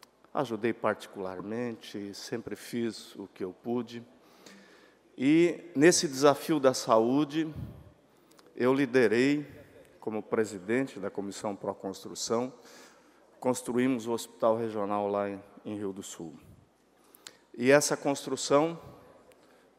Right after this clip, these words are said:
depois me levou a ser prefeito de Rio do Sul, algo que eu jamais tinha como projeto de vida, e só fui em decorrência do que estava para acontecer com o nosso hospital,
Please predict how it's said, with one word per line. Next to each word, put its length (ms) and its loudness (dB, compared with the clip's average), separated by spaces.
depois 600 8
me 160 0
levou 440 6
a 60 8
ser 220 -2
prefeito 540 -4
de 80 -4
Rio 140 -4
do 100 -12
Sul, 320 -2
algo 320 4
que 160 -4
eu 300 -2
jamais 480 0
tinha 460 -6
como 200 -6
projeto 560 -4
de 100 -10
vida, 420 -6
e 80 -4
só 200 4
fui 460 0
em 140 -2
decorrência 720 0
do 100 -6
que 120 -10
estava 400 2
para 160 -2
acontecer 640 -6
com 120 -14
o 60 -8
nosso 320 -6
hospital, 640 -4